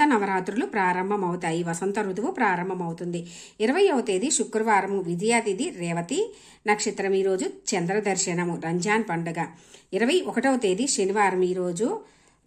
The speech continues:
తదియా తిథి, అశ్విని నక్షత్రము. ఈరోజు సౌభాగ్య గౌరీ వ్రతము, ఇంకా మత్స్య జయంతి ఈరోజు. ఇంకా ఇరవై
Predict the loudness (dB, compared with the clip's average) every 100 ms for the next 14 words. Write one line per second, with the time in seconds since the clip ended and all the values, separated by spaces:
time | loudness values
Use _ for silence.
0 | -2 2 4 4 2 2 0 0 -2 -6
1 | -2 0 0 0 -4 -4 -2 -4 -4 -2
2 | -2 -2 -2 -2 0 0 -2 -2 -2 -2
3 | -2 -2 2 2 2 -2 -4 -4 -6 -8
4 | -18 -20 _ -6 -2 0 0 0 2 0
5 | 2 0 -2 -2 -2 -2 -2 -2 -4 -8
6 | -18 _ _ _ -10 -6 -4 -2 0 0
7 | -2